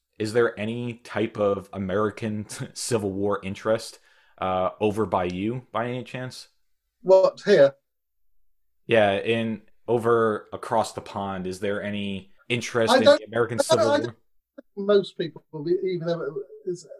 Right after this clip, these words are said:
Speaker 2: they're not familiar with it at all. It's not, it's not, it's something which they've never seen.
Speaker 1: Yeah.
Speaker 2: In fact, when I, when I've, I've shown off the, uh,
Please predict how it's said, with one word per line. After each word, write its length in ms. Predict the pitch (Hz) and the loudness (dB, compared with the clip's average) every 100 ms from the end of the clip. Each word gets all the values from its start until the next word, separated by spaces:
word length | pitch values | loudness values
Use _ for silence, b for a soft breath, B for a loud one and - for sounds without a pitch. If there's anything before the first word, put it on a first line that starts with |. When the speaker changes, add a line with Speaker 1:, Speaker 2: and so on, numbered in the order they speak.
| - | -6
Speaker 2:
they're 120 | 185 180 | 0 0
not 180 | 208 | 0
familiar 400 | - 175 175 160 | -2 2 2 2
with 180 | 147 147 | -2 -4
it 140 | 151 151 | -8 -8
at 160 | 147 | 6
all. 200 | 208 170 135 | 8 8 4
It's 260 | - - | -2 0
not, 160 | 175 180 | 2 2
it's 160 | 156 180 | -2 -4
not, 160 | 185 - b b b _ _ 359 | -4 -6 b b b _ _ 0
it's 200 | 185 180 | 2 2
something 380 | - 180 185 170 - _ | 2 2 2 0 -8 _
which 380 | 170 170 - - | -4 -4 -6 -4
they've 280 | 165 165 151 143 - | 0 2 0 -6 -12
never 360 | 139 156 175 156 | -4 4 4 4
seen. 500 | 143 196 180 123 117 _ _ _ _ | 6 6 6 0 -8 _ _ _ _
Speaker 1:
Yeah. 220 | 90 90 | -6 -2
Speaker 2:
In 80 | 139 | 2
fact, 220 | 143 160 | 4 2
when 160 | 160 165 | 2 4
I, 100 | 165 - - | 4 2 0
when 120 | 180 | 4
I've, 240 | 170 160 - | 4 2 -2
I've 200 | 175 - | 0 0
shown 280 | - 214 180 | 6 8 8
off 240 | 160 147 | 2 0
the, 380 | 170 165 156 156 | -4 -2 0 0
uh, 160 | 135 | -2